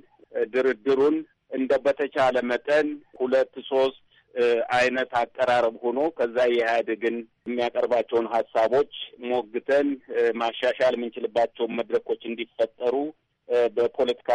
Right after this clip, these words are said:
ፓርቲዎች በኩል አዎንታዊ ነገር ይታያል እና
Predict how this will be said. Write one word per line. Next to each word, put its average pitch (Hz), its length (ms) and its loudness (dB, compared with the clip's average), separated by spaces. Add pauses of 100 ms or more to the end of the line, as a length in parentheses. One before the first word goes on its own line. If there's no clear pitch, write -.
ፓርቲዎች 117 560 -2
በኩል 143 420 0 (460)
አዎንታዊ 120 520 2 (320)
ነገር 117 340 0
ይታያል 107 600 -2
እና 113 180 -2